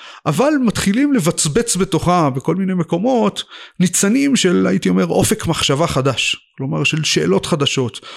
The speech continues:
של צורת התבוננות חדשה שבאה לידי ביטוי בכתיבה של הקצות בכמה וכמה מקומות. אמ, מקובל לומר, וזו תופעה מאוד, אה, מעניינת, שיש בעולם, בעולם הישיבות מקובל לדבר על ה-, הקצותים המפורסמים.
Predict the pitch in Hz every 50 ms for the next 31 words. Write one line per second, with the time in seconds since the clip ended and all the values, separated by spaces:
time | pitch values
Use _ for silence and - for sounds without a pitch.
0 | - - - - - 156 - - - 175 220 220 220 202 - 147 165 175 175 190
1 | 214 262 - - - 202 180 156 - 170 156 156 156 - - - - - _ -
2 | - 143 139 202 202 185 180 160 - 185 156 156 - - 196 190 - 151 143 -
3 | - 151 147 170 180 - - 165 147 - - - 185 180 160 147 143 - - 175
4 | 180 160 143 123 - 165 165 156 143 - - 127 120 120 123 143 170 - - -
5 | - - - - _ _ - 151 156 156 156 156 147 151 156 160 - _ _ -
6 | 160 165 - - 175 160 226 269 277 233 247 277 285 262 233 220 214 220 - -
7 | - 139 139 147 165 156 - 147 - - 151 160 160 160 151 147 143 147 151 143
8 | 151 147 147 147 143 143 147 151 160 190 226 254 233 202 185 160 - - - _
9 | _ _ - - - - - - - - 160 175 175 165 160 - - - 160 151
10 | 165 185 202 214 190 - 165 156 180 180 - 156 143 - 143 - 165 175 165 147
11 | 139 139 160 175 170 156 143 143 143 143 143 - - - - - - - - -
12 | - - - 226 214 - 214 190 175 160 156 139 - 165 156 131 - 151 139 165
13 | 151 127 147 - _